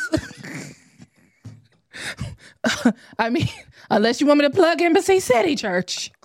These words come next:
We know where I'm at on Sundays.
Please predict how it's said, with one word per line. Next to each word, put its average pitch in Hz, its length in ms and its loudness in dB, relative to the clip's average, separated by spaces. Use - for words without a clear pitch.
We 214 140 6
know 302 180 4
where 311 160 4
I'm 320 200 -2
at 349 160 -2
on 349 160 4
Sundays. 202 920 0